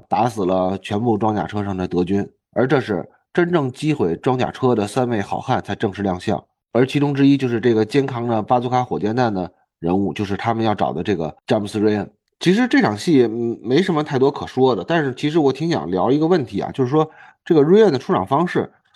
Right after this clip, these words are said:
呃，让观众期待了两个，将近两个小时的男主角应该怎么出场，一般在写戏的时候，这是第一个。然后再有一个就是在选演员的时候，这个角色的形象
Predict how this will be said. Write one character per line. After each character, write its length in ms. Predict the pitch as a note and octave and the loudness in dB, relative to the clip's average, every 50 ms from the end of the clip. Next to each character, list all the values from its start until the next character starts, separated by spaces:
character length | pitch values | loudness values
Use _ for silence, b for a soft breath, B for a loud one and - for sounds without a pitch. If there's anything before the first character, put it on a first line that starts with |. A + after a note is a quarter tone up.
| b _ _ | b _ _
呃， 300 | - B2 B2+ B2+ A#2+ B2+ | -2 0 2 2 2 2
让 180 | D3 F3+ D#3 D3 | 2 2 0 2
观 160 | F#3+ G3+ G#3+ | 2 2 2
众 160 | G3+ E3 C#3 - | 2 0 0 -4
期 300 | - - - - G#3 G3+ | -8 -10 -4 -2 2 4
待 200 | G3+ F#3+ F3 C#3+ | 4 4 4 4
了 100 | B2+ A#2 | 2 2
两 320 | A2+ A2 G#2 E2+ - A#2 | 4 2 2 2 0 0
个， 140 | C#3+ G3 G#3 | 2 2 0
将 280 | G3+ - - G#3+ G3+ | 0 -2 -2 -2 0
近 140 | G#3+ G#3+ F#3 | 2 2 2
两 180 | C#3 A#2 E2 G#2 | 2 2 0 -2
个 80 | D3 | -2
小 160 | E3 E3+ G3 G3 | 0 0 0 0
时 160 | - - A2+ | -2 -2 -2
的 240 | A2 G#2 G2 F#2+ F#2 - | 0 0 0 -2 -4 -6
男 220 | - G#2 A#2+ D3 | -6 -6 -4 -2
主 120 | D3 A2+ F2 | 0 -2 -2
角 140 | D2 F2 F2 F#2 G2+ G#2+ - _ _ _ _ | -2 -2 -2 -2 -4 -4 -8 _ _ _ _
应 200 | - E3 F#3 G3+ | -2 0 0 2
该 140 | G#3+ A3 A3+ | 2 2 0
怎 100 | G3 C3 | 0 -2
么 100 | F2 D2 | -4 -6
出 140 | - - - | -10 -12 -14
场， 160 | G#2 - E2 - - - - _ _ | -12 -12 -14 -14 -16 -18 -20 _ _
一 100 | _ F#2+ | _ -2
般 200 | G2 G#2 G2 F#2+ | 0 0 0 0
在 100 | F#2+ F#2+ | -2 -4
写 160 | F2+ - G2 D#2 | -4 -4 -6 -6
戏 180 | D#2+ G2+ A2 | -4 -2 -2
的 80 | F2+ D#2+ | -2 -2
时 140 | - - D2 | -4 -10 -14
候， 100 | D2+ - - _ _ _ _ _ | -16 -16 -18 _ _ _ _ _
这 80 | F3+ | 0
是 80 | F3+ D3+ | 0 0
第 160 | B2+ A#2+ A#2 | 0 0 -2
一 60 | A#2+ | 0
个。 180 | A2 G#2 - - _ _ _ _ _ | -2 -4 -8 -10 _ _ _ _ _
然 140 | - A#2 | -4 -2
后 40 | D3+ | -2
再 140 | D3 G#3 G#3 | 0 2 2
有 100 | E3+ A2 | 2 2
一 60 | G#2 | 0
个 100 | A2+ A#2+ | 0 -2
就 120 | B2 C3 A#2+ | -4 -4 -6
是 200 | A#2+ A#2+ G#2+ - _ _ _ _ | -6 -6 -8 -8 _ _ _ _
在 100 | - E3+ | -2 -2
选 240 | C3+ - - D3+ F3 | -2 2 2 4 4
演 200 | F#3+ E3+ A2+ F2+ | 4 4 2 0
员 180 | E2 - - G#2 | -2 -4 -6 -4
的 120 | D3+ F#3 | -2 -2
时 120 | E3 A#2+ G#2+ | -2 -4 -6
候， 140 | G#2+ A2+ A2 - | -6 -6 -8 -2
这 120 | - - F3+ | 0 2 4
个 100 | D3 B2+ | 4 4
角 320 | - - A2 A2 A#2+ C#3+ | 2 0 2 4 4 4
色 240 | - - A#2 G3+ D3+ | 4 4 4 4 4
的 100 | A#2+ A2+ | 4 2
形 380 | A2 - - - G2+ F#2 A#2+ D3+ | -2 -4 -6 -6 -4 -4 -4 -4
象 340 | - - F#3 A2+ D#2+ - | 0 0 0 0 0 -6